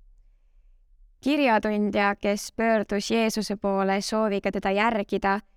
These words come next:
sai vastuseks, et tema järgimine pole lihtne, viidates sellele, et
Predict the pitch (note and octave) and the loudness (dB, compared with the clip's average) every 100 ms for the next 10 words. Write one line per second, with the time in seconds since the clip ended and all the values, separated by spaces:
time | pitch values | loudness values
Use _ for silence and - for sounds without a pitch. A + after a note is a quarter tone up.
0 | _ - - G#3+ G#3 A#3+ - G#3 A3 - | _ -18 -4 -2 0 0 -2 -4 -4 -6
1 | G#3 - G3+ G3+ G#3 A3+ A3+ G3+ G3 F#3+ | -6 -4 -2 0 2 2 2 0 -2 -2
2 | F#3 G#3+ G#3 G3 A#3+ - - G3 G3 - | -2 0 0 0 -2 -6 -4 -2 -2 -4
3 | _ - A3+ A3 - G#3 - A3+ G#3 G3 | _ -4 0 0 -2 -4 -2 0 2 2
4 | F#3+ | 0